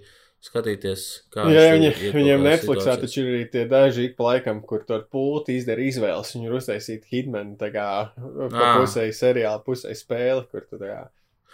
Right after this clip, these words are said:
Speaker 2: kā
Speaker 1: Ew,
Speaker 2: tu,
Speaker 1: Hitmanam tas str-, strādātu
Speaker 2: ka
Speaker 1: perfekti,
Speaker 2: kā
Speaker 1: by the
Speaker 2: tu
Speaker 1: way.
Speaker 2: novāksi šito čalu, vai tu iesi tur pie misenēm paslēpties, vai arī līdīsi uz jumta, tā kā.
Speaker 1: Jā. Īstenībā šis būtu,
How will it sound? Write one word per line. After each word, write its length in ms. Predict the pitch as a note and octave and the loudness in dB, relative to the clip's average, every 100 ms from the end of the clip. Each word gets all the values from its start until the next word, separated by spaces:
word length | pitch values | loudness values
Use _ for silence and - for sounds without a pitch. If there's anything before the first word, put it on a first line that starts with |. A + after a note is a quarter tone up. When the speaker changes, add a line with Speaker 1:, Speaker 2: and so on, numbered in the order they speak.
| - - | -16 -2
Speaker 2:
kā 200 | B2 B2 B2+ | 4 8 8
Speaker 1:
Ew, 80 | A#2+ | 6
Speaker 2:
tu, 80 | C3 | 0
Speaker 1:
Hitmanam 540 | - D#3+ E3+ B2+ A#2+ | -2 -6 -4 -4 -4
tas 140 | A2+ - | -6 -10
str-, 200 | - - | -8 -6
strādātu 540 | - D3 C#3 A#2+ A2 - | 0 6 6 6 2 0
Speaker 2:
ka 20 | |
Speaker 1:
perfekti, 400 | C3+ C3+ C3 - | 0 0 -4 4
Speaker 2:
kā 220 | C3 C3 | 8 8
Speaker 1:
by 40 | F#2+ | 6
the 0 | |
Speaker 2:
tu 60 | |
Speaker 1:
way. 120 | A#2+ C3 | 4 6
Speaker 2:
novāksi 400 | A#2+ G#2+ A2 - | 6 4 -2 -12
šito 180 | A#2 A2 A2 | -8 -6 -2
čalu, 300 | B2 A2 A2 | 0 2 0
vai 140 | G#2+ | -4
tu 100 | G#2+ | -4
iesi 320 | A#2 A#2+ A#2+ | -2 -2 -2
tur 180 | C#3 B2+ | -6 -6
pie 480 | - B2 A#2+ A#2 A2 _ _ A2 | -4 -2 0 -2 -4 _ _ -4
misenēm 480 | C3 C3+ D#3 D#3 | -4 -2 -4 -2
paslēpties, 840 | C#3+ D#3 D#3 E3 E3 F3+ F3+ F3 C3 | 0 -2 0 -4 -2 -2 -4 -6 -8
vai 180 | A#2+ B2+ C#3 | -4 -2 -2
arī 300 | D3+ F3+ C#3+ | -6 -8 -8
līdīsi 600 | B2+ B2+ C3+ D3+ D#3 F#3+ | -8 -6 -6 -6 -6 -6
uz 80 | D#3+ | -6
jumta, 420 | B2 G#2+ A2+ G#2+ | -6 -8 -12 -16
tā 180 | A2+ G#2+ | -14 -16
kā. 200 | A#2 A#2+ _ _ _ _ _ _ - | -18 -20 _ _ _ _ _ _ -14
Speaker 1:
Jā. 420 | A#2+ A#2+ A2 G#2+ _ _ _ _ _ _ _ _ _ _ | -10 -6 -6 -8 _ _ _ _ _ _ _ _ _ _
Īstenībā 420 | B2 B2+ C3 B2 A#2 | -12 -8 -6 -4 -6
šis 280 | A#2 A2+ A2+ | -8 -12 -12
būtu, 260 | G#2+ G#2+ | -12 -8